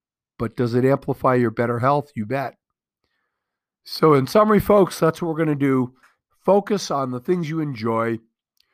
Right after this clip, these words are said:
Remember, what value does it to live longer if you're not having fun doing it? And if, here's the math I've never quite figured out, and if you can figure it out, shoot me an email. If I exercise thirty minutes a day,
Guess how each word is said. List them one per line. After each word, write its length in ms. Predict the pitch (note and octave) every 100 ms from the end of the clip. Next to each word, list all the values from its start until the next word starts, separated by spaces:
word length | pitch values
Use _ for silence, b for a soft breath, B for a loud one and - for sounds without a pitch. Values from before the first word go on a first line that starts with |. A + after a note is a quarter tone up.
| _ -
Remember, 380 | D3+ F#3 F#3 D#3
what 240 | D#3+ G3
value 380 | D3+ F3+ F3+ D#3+
does 180 | D#3 D3
it 140 | C3+
to 100 | -
live 180 | D3 C#3
longer 400 | B2+ E3 D#3 C3+
if 100 | B2+
you're 100 | C#3
not 120 | D3
having 280 | D3 D3 C3+
fun 440 | - - D#3 D3+
doing 340 | C3+ F3 D#3+ B2
it? 140 | E2+ _ _ _ _ _ _ _ -
And 100 | D3
if, 220 | D3+ _ _
here's 240 | B3+ D4+
the 80 | D4
math 320 | F3+ E3+ E3+
I've 160 | C3+ C3
never 220 | D3+ E3
quite 240 | D#3+ D3 C#3
figured 320 | C#3+ C3 B2
out, 100 | A#2
and 100 | A#2
if 140 | B2
you 100 | G3+
can 140 | B3 F#3+
figure 340 | G3+ F3 D#3
it 60 | C#3+
out, 220 | C3+ C#3
shoot 180 | - G3+
me 120 | D#3
an 80 | C3+
email. 500 | B2 A2+ G#2+ A2 - _ _ _ _ _ _
If 120 | B2+ F#3
I 140 | G3+
exercise 640 | G3+ - D#3+ D#3 C#3 C3 -
thirty 240 | F#3 G3
minutes 320 | F#3 F3 E3
a 80 | E3+
day, 480 | C#3+ C3 A#2 A2+ B2